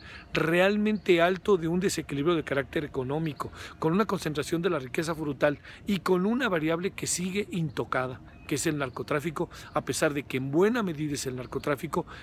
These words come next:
el que produjo la desaparición de los cuarenta y tres estudiantes. Temas para darle vuelta, a ver si el nuevo gobernador puede. No es un asunto de corto plazo. Estas cosas ya no son ni imaginarlas que puedan ser del corto, del corto plazo. Pero veremos.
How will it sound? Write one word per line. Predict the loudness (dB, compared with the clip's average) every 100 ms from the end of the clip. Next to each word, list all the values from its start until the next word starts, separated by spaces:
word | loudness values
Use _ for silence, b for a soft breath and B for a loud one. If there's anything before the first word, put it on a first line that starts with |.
| B
el | -4 0
que | -4
produjo | 0 0 2 -2 0 0
la |
desaparición | 0 -4 -6 -6 -4 -2
de | -2
los | -4
cuarenta | -8 -6 -6
y |
tres | -6 -6
estudiantes. | -6 -8 -8 -10 -10 -14 -14 B B B 6
Temas | 6 6 0
para | 2 4
darle | 4 2
vuelta, | 0 0 0 -2 B B B
a | 0
ver | 2 2
si | 0
el |
nuevo | 2 2
gobernador | 2 -2 0 -2
puede. | 0 -4 -2
No | -2
es | 2
un | 2
asunto | 2 0 0
de |
corto | 2 -2 -2
plazo. | -4 -6 -6 -2
Estas | 0 0 -2
cosas | -4 -2 0
ya | 2 0
no |
son | -2 -4 -2
ni | -2 0
imaginarlas | 0 -2 -2 0 2 2 0 -6 B B B
que | -6
puedan | 0 0
ser | 0
del | -2
corto, | -2 -4 -4 -6
del | -6 -2
corto | 0 0 0
plazo. | -2 -4 -8 B B B
Pero | 0 2
veremos. | 2 2 -2